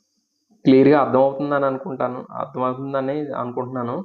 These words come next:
మీరు అర్థం అవ్వకపోతే కనుక ఇంకా, ఇంకా క్లియర్గా చెప్పండి, ఇంకా బాగా ఎక్స్‌ప్లెయిన్ చేయండి అంటే మరొక వీడియో చేసి చూపిస్తాను మీకు. యా-, మీకు ఏమైనా అర్థం అవ్వకపోతే కనుక ఎక్కడైనా కామెంట్ చేయండి. చూడండి, షోల్డర్ జాయింట్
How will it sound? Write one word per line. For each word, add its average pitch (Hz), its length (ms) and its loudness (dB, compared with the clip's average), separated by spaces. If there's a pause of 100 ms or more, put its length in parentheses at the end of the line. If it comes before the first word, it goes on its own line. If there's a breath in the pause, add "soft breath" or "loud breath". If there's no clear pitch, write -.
(500)
మీరు 117 200 -4 (1120 loud breath)
అర్థం 123 260 4
అవ్వకపోతే 135 360 4 (100)
కనుక 135 180 -4 (140)
ఇంకా, 127 140 -2 (300)
ఇంకా 123 160 -6 (100)
క్లియర్గా 127 380 0
చెప్పండి, 127 380 -6
ఇంకా 123 160 -2 (140)
బాగా 120 260 4
ఎక్స్‌ప్లెయిన్ 123 400 -10
చేయండి 120 260 -4
అంటే 127 140 -4 (120)
మరొక 117 300 -2
వీడియో 113 180 -2 (100)
చేసి 117 220 -8
చూపిస్తాను 113 500 -10
మీకు. 110 180 -6 (120)
యా-, 117 180 -4 (120)
మీకు 113 180 -8
ఏమైనా 113 200 -2
అర్థం 113 180 -4
అవ్వకపోతే 120 400 -4
కనుక 123 220 -8
ఎక్కడైనా 117 300 -6 (100)
కామెంట్ 120 360 -4
చేయండి. 107 340 -2 (1300)
చూడండి, 131 300 -4
షోల్డర్ 113 360 2
జాయింట్ 113 240 2